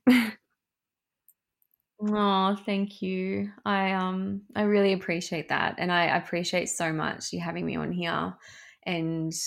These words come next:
Speaker 2: letting me talk about my dad. <laughs> It's such an honor.
Speaker 1: Honestly, it's,
Speaker 2: Um,
Speaker 1: it's fine. It, it's, it's my pleasure. I, I am, I really, I really commend you for it 'cause it is so soon, but I think you will, this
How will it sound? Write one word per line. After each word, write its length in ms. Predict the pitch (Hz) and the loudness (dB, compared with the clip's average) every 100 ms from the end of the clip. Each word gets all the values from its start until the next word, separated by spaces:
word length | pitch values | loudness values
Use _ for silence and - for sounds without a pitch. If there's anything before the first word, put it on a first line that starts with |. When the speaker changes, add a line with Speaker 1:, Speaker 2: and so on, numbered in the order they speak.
| - - - | -6 -10 -10
Speaker 2:
letting 220 | 185 180 180 | -6 -2 -2
me 120 | 180 | -4
talk 240 | 170 175 | -6 -6
about 180 | 170 - | -4 -4
my 120 | - | -4
dad. 400 | - 90 90 - - | 0 2 2 0 2
<laughs> 40 | 240 - | 2 4
It's 520 | 254 226 226 - - - - - _ | 0 0 -4 -10 -14 -18 -20 -20 _
such 320 | - 190 - | -6 -4 -2
an 100 | 190 | -4
honor. 400 | - 165 - 180 - _ _ | -4 -2 -2 -4 -10 _ _
Speaker 1:
Honestly, 440 | 208 226 - 202 185 | 0 0 2 2 4
it's, 160 | 175 175 | 4 2
Speaker 2:
Um, 200 | 180 - | -4 -4
Speaker 1:
it's 180 | - - | -6 0
fine. 260 | 202 214 | 4 4
It, 140 | 196 - | 4 2
it's, 340 | 175 - - - | 0 -2 -6 -2
it's 180 | 185 180 | -2 2
my 140 | 196 180 | 2 2
pleasure. 400 | 190 196 185 180 | 2 0 2 4
I, 200 | 180 180 - 190 | 2 0 -8 -2
I 120 | 185 | 2
am, 480 | 180 175 175 175 180 _ _ _ _ _ _ _ _ | 2 2 2 -2 -6 _ _ _ _ _ _ _ _
I 60 | 185 | 2
really, 260 | 202 196 | 4 4
I 80 | - | 2
really 240 | 196 196 185 | 2 2 0
commend 360 | 202 196 185 | 0 2 0
you 240 | 180 175 160 - | 0 0 -2 -4
for 260 | 170 165 160 | 0 2 2
it 140 | - - | 0 -6
'cause 140 | - - | -8 -2
it 80 | |
is 180 | 196 170 | 0 2
so 140 | 190 180 | 2 2
soon, 320 | - 175 165 | 2 2 2
but 140 | 180 | 2
I 40 | 170 | 0
think 360 | - 175 - - - _ 175 | -2 -4 -6 -14 -18 _ -6
you 220 | 175 180 | 0 2
will, 380 | 170 170 165 - | 4 4 2 0
this 320 | 214 175 - | -2 0 -4